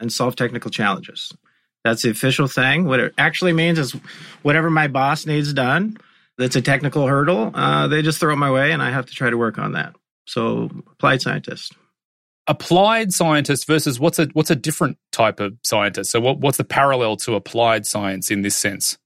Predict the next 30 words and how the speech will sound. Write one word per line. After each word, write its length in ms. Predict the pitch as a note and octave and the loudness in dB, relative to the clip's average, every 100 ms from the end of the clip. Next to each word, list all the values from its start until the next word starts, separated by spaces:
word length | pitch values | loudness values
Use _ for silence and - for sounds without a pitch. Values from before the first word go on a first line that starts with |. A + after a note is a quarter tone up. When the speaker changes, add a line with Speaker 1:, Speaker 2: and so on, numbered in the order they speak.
| _ - | _ -4
Speaker 1:
So 480 | - D#3+ E3 E3 - _ _ - | 2 4 6 2 -4 _ _ -6
applied 400 | D#3 G3 B3+ F3+ | -4 0 2 2
researcher 520 | F#3+ F3 E3+ D#3+ D3 | 2 0 -2 0 0
is 160 | C3 | 0
sort 160 | - F3+ | 0 2
of 60 | D#3 | 2
a 80 | |
dream 380 | B2 C#3 D#3 D#3 | 0 2 2 2
job. 400 | B2+ G2 F#2+ F#2+ - _ _ _ _ _ _ _ _ _ | 2 0 -2 -8 -20 _ _ _ _ _ _ _ _ _
So 460 | - D3+ C#3+ C3 B2+ | 0 4 4 4 2
when 200 | B2+ C3+ | 2 2
I 120 | C#3 | 2
initially 380 | F3 A3 D#3+ C#3 | 2 2 2 2
started, 480 | - D#3+ E3 C#3 | 2 2 4 2
there's 200 | C3+ C3+ | -2 -2
sort 220 | - F3 E3 | 0 2 2
of 80 | |
the 260 | C#3 A#2+ A#2 - - _ _ _ | 0 -4 -6 -12 -20 _ _ _
academic 560 | - D#3 D#3+ D3+ E3 D#3+ | -2 0 2 2 0 -2
style 480 | - D3 C#3 C#3+ C#3+ | -4 0 2 2 0
researcher 720 | C3 C#3+ D#3 D3+ D3 F3 A#3 | -2 -2 0 0 0 -2 -2
that 160 | A#2 A2+ | -4 -4
it's 220 | A2 - | -4 -4
very 260 | B2+ C3+ | 2 2
much 300 | C#3 C3+ C3+ | 4 2 0
a, 140 | C#3 C3 | -2 0
your 220 | B2 B2 | 0 0
production 760 | G#2+ C3 C3 C#3+ - - D3 C3+ | 0 0 2 0 0 0 0 0
is 420 | C#3 B2+ A#2+ - | 0 0 0 -4
to 500 | - B2+ B2 A#2+ A#2+ | -2 0 2 2 -2